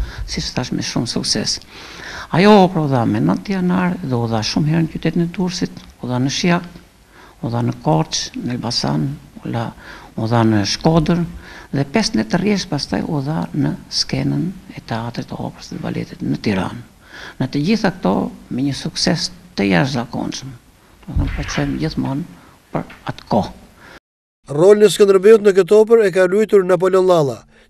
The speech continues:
Speaker 2: një person me kulturë poliedrike, me mjaft veprimtari në jetën ekonomike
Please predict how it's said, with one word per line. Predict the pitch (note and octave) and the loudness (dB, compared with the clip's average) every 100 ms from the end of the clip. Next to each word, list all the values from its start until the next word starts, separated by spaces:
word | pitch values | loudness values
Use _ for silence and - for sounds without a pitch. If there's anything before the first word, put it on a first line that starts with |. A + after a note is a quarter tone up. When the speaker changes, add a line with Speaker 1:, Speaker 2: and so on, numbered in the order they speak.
| C3+ | -2
Speaker 2:
një | E3 | 0
person | D#3+ E3+ D#3+ G#3 | 2 0 2 4
me | G3 | 4
kulturë | F3+ E3+ G3+ F#3+ | 4 4 4 2
poliedrike, | F3 F3+ E3+ D#3 G#3 G#3 A3+ A#3 - - - | 2 4 4 2 0 2 0 0 -12 -16 -6
me | C#3+ | 2
mjaft | E3 G#3 G3 | 4 4 4
veprimtari | G3+ G3 G3+ G3+ F#3+ | 4 4 4 4 4
në | F#3+ | 6
jetën | F#3+ F#3 | 6 4
ekonomike | F3 F3 F3 G3+ G3 | 2 2 0 2 2